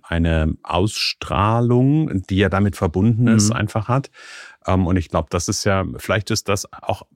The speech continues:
Speaker 1: weil es immer mal von dir kam, ne? Vielleicht ist das genau dieser Beitrag.
Speaker 2: Ja,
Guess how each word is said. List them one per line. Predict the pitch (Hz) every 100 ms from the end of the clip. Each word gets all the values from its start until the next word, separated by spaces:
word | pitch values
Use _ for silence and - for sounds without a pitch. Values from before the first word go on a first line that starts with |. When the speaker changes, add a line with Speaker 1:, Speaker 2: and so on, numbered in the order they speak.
| _ _
Speaker 1:
weil | 104
es | 104
immer | 113 120
mal | 107 104
von | 113 101
dir | 92
kam, | - 123 110
ne? | 104
Vielleicht | 82 92 101
ist | -
das | 104
genau | - 98
dieser | 95 90 80
Beitrag. | 90 - 73 76 - _ -
Speaker 2:
Ja, | 117 113 123